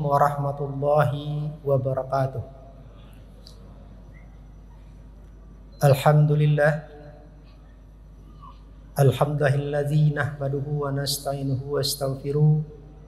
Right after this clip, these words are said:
Wa na'udzubillahi min syururi anfusina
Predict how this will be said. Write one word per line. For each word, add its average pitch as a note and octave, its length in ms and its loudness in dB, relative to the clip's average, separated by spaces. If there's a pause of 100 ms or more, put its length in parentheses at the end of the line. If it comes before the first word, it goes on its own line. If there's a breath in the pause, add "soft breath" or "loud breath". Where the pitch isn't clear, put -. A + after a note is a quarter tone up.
(1000)
Wa C3+ 80 4
na'udzubillahi D3 880 4
min C#3 160 -2
syururi D3+ 560 2
anfusina D3 960 0